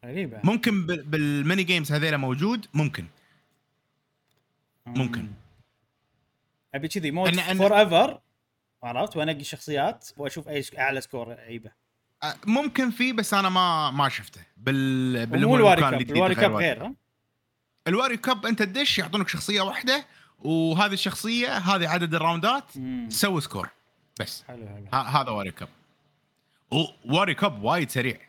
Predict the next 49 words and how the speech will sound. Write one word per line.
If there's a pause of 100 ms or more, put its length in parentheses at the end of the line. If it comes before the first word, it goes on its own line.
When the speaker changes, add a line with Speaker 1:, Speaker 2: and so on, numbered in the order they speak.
(160)
Speaker 2:
يعني،
بف، (600)
سريع،
سريع،
سريع،
يعني
ما
يمديك،
ها،
ها،
ها،
Speaker 1:
هارد
Speaker 2:
ها،
Speaker 1:
مود.
Speaker 2:
كذي،
كذي.
Speaker 1:
<laughs> (320)
Speaker 2:
إي،
إي،
إي،
فعلا. (200)
ويونس،
يعني
سريع
ويونس. (100)
آه،
أحس (300)
يعدلك
باللعب
يعني.
Speaker 1:
مم.
Speaker 2:
تشالنجينج
شوي. (460)
ممتع. (1080)
Speaker 1:
لا،
عجيبة
صراحة.
من
الألعاب
الصدمات
يعني
في
هذا
ال-،
Speaker 2:
<laughs>
إي،
Speaker 1:
السنة
هذه.
Speaker 2:
صدق.